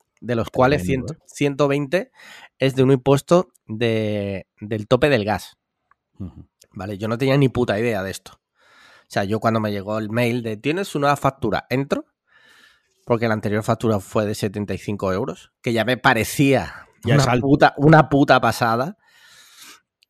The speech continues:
Speaker 1: Eh, y cuando veo los doscientos cincuenta euros, me tu-, literal me tuve que sentar y decir, eh, ¿pero esto
Speaker 2: No
Speaker 1: qué
Speaker 2: es
Speaker 1: es?
Speaker 2: normal.
Speaker 1: En plan, a mí me están filmando, ¿sabes? Eh,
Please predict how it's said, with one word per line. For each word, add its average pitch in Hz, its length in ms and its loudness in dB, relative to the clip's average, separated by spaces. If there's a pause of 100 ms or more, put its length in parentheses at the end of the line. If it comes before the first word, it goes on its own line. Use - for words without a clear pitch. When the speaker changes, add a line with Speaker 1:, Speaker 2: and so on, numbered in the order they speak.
(140)
Speaker 1:
Eh, 117 1040 -2
y 120 160 -4
cuando 110 340 -4
veo 110 200 -4
los 127 100 2
doscientos 127 420 -4
cincuenta 120 340 -4
euros, 135 200 2
me 135 80 0
tu-, 123 240 0
literal 113 540 0
me 147 100 2
tuve 127 220 0
que 123 120 -2
sentar 107 520 -4 (320)
y 123 100 -12
decir, 110 380 -8
eh, 107 400 -8
¿pero 101 100 -6
esto 120 160 -6
Speaker 2:
No 120 60 -4
Speaker 1:
qué 107 140 0
Speaker 2:
es 98 60 -4
Speaker 1:
es? 101 40 -6
Speaker 2:
normal. 98 460 -4 (300)
Speaker 1:
En 113 100 -6
plan, 117 420 0
a 127 100 -4
mí 123 100 0
me 135 80 0
están 131 280 0
filmando, 107 560 -2 (140)
¿sabes? 113 380 -6 (560)
Eh, 113 720 -6